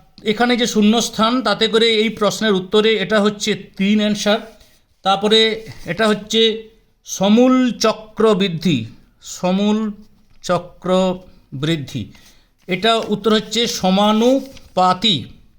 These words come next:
সমানুপাতি। তারপরে এটার মান হবে সিক্সটি ডিগ্রি, এটা হবে, আহ, থ্রি ভি by পাই আর স্কয়ার।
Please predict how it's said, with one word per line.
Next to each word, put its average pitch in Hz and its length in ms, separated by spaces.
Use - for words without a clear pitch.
সমানুপাতি। 170 1700
তারপরে 190 360
এটার 214 180
মান 190 280
হবে 208 460
সিক্সটি - 520
ডিগ্রি, 214 460
এটা 185 240
হবে, 208 320
আহ, 143 560
থ্রি 214 220
ভি 202 600
by 190 320
পাই 185 460
আর 175 260
স্কয়ার। 170 440